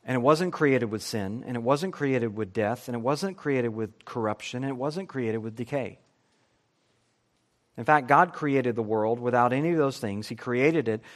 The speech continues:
and he declared that it was good. It was perfect. Mankind existed in the world before sin without any of those effects.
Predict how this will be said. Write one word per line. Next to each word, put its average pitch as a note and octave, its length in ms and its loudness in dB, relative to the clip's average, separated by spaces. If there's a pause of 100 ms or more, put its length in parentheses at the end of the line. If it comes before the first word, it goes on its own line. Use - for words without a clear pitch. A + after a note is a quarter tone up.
(120)
and B2+ 140 -4
he B2 100 -2
declared A#2+ 760 2
that A#2+ 180 -2
it B2 140 -4
was G#2+ 220 -8
good. G#2 560 -4 (100)
It A2+ 160 -8
was A2+ 320 -8 (120)
perfect. - 600 -10 (2500)
Mankind D3 640 2
existed C#3 560 -2
in D3 240 0
the D3+ 100 4
world B2 540 2 (880)
before D3+ 800 2
sin F#2+ 680 -6 (1300)
without B2 360 4
any D3 220 2
of E3 120 0
those C3+ 380 0
effects. - 680 -8